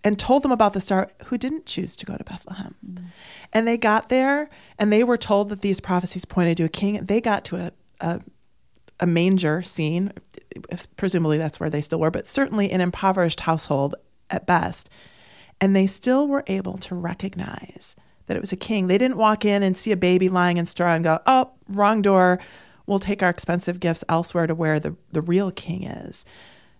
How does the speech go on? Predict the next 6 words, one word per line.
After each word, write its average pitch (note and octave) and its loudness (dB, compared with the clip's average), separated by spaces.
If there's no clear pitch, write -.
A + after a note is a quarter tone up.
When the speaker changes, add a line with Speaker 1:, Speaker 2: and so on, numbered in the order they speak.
Speaker 1:
They, F#3+ 2
they F#3 2
saw G#3 0
what A#3+ 0
was F#3+ 0
unexpected F3+ -6